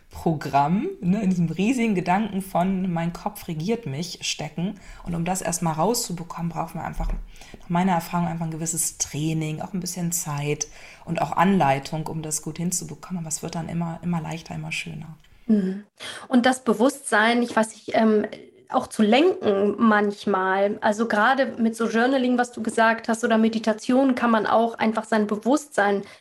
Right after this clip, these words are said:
Speaker 2: lenken. Wir sind ja so trainiert, das Bewusstsein auf Fehler zu lenken, ähm, und vielleicht mal auf was Gutes zu lenken. Das, ähm,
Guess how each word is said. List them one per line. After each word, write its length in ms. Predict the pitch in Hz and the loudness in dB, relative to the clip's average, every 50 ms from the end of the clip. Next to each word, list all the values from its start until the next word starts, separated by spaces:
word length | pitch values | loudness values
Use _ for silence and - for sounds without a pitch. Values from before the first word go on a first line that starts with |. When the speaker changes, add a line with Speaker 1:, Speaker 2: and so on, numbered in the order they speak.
| _ _ | _ _
Speaker 2:
lenken. 460 | - 226 214 214 226 220 - - 208 202 | 4 4 6 6 6 4 2 2 2 2
Wir 100 | 226 220 | 4 4
sind 140 | 254 254 | 4 4
ja 100 | 277 254 | 4 2
so 140 | 233 233 269 | 0 0 -4
trainiert, 580 | - - - 269 247 247 254 262 285 285 285 - - - - - | -4 0 2 4 4 6 6 4 4 2 0 -4 -14 -20 -18 -14
das 160 | - 226 - | -14 -10 -4
Bewusstsein 540 | - 247 208 226 269 - - - 311 - - | -2 -2 0 0 -2 -2 0 -2 0 2 2
auf 140 | 220 - - | 0 0 0
Fehler 380 | - 320 349 370 302 247 247 | 2 4 4 6 6 4 2
zu 120 | - - 202 | 2 0 2
lenken, 600 | 196 196 190 185 190 - - 208 196 196 202 202 - - - _ _ _ _ - | 2 4 4 2 2 0 0 -2 0 0 -2 -2 -6 -18 -20 _ _ _ _ 0
ähm, 320 | - 220 214 220 214 - | 2 4 4 4 2 2
und 220 | - 233 226 226 - - - | 4 4 2 2 0 -8 -8
vielleicht 360 | - - 233 226 247 - - | -2 2 4 4 4 2 2
mal 140 | 277 247 240 | 2 4 4
auf 160 | - 226 - | 4 2 0
was 160 | 240 233 - | -2 -2 2
Gutes 400 | - 302 381 415 - 285 - - | 4 4 4 4 2 -2 -4 -2
zu 100 | - 226 | -2 0
lenken. 600 | 208 196 190 190 196 208 - 202 202 202 208 202 - _ _ _ _ _ _ _ _ _ _ _ _ _ _ _ _ _ _ - | 2 2 2 0 -2 -4 -4 -2 0 0 0 -2 -4 _ _ _ _ _ _ _ _ _ _ _ _ _ _ _ _ _ _ 0
Das, 380 | 220 214 220 220 - - - - | 2 2 2 0 -4 -8 -6 0
ähm, 640 | - - 220 214 214 214 208 208 208 208 214 214 | 2 4 6 6 6 4 4 4 4 4 2 0